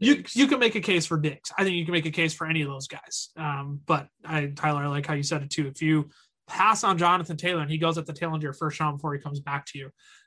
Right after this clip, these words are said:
Speaker 1: uh, you better make sure to grab a high volume guy. Then Austin Eckler is probably a really good pick,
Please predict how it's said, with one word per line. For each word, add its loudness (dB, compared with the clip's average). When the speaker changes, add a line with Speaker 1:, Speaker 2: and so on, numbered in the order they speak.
Speaker 1:
uh, -6
you 0
better 4
make 4
sure -2
to -4
grab -4
a -2
high 4
volume -8
guy. -12
Then -10
Austin -2
Eckler -10
is -12
probably -6
a -8
really -8
good -12
pick, -8